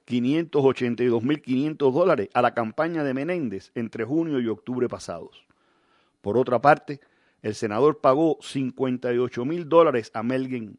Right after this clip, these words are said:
en enero pasado por el uso de su avión en dos vuelos a República Dominicana tres años antes. Menéndez nunca reportó esto como estaba obligado a hacerlo. Ahora hay que añadir nueva información.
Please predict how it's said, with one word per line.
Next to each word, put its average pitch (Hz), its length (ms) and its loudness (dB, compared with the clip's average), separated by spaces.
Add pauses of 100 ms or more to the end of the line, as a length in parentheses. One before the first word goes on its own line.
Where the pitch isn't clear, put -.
(100)
en 110 200 -4
enero 123 360 0
pasado 101 520 -6 (640)
por 120 140 4
el 131 120 4
uso 190 240 0
de 160 80 2
su 135 160 0
avión 175 500 2
en 127 240 -2
dos 165 180 2
vuelos 147 480 2
a 107 100 -6
República 131 520 -4
Dominicana 120 800 -2
tres 170 400 -2
años 185 540 -6
antes. - 560 -6 (580)
Menéndez 127 540 -2
nunca 156 460 -2
reportó 120 600 -2
esto 143 260 -8 (280)
como 110 240 -4
estaba 123 300 0
obligado 110 420 -2
a 104 40 -4
hacerlo. 87 420 -14 (920)
Ahora 165 500 4 (240)
hay 123 140 2
que 139 100 -4
añadir 139 400 0
nueva 151 380 2
información. 117 680 -4